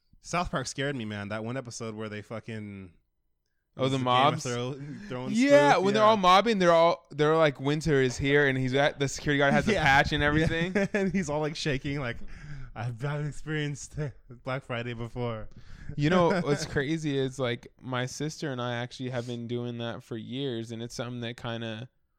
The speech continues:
Speaker 2: okay, so one of my crazy Black Friday stories, I think Black Friday is way different now.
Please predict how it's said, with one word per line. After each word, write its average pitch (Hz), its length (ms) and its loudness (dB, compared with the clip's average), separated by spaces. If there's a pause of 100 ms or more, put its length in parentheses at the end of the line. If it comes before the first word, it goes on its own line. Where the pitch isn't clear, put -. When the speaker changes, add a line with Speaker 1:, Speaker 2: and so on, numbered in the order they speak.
(1080)
Speaker 2:
okay, 127 260 -2
so 117 460 -6
one 131 220 -10
of 147 80 -10
my 139 160 -6
crazy 143 440 -8
Black 135 280 -4
Friday 123 220 -4
stories, 127 220 -8
I 117 60 -4
think 123 120 -10
Black 170 200 -2
Friday 151 180 -2
is 127 100 -6
way 120 180 -4
different 120 340 -8
now. 113 340 -10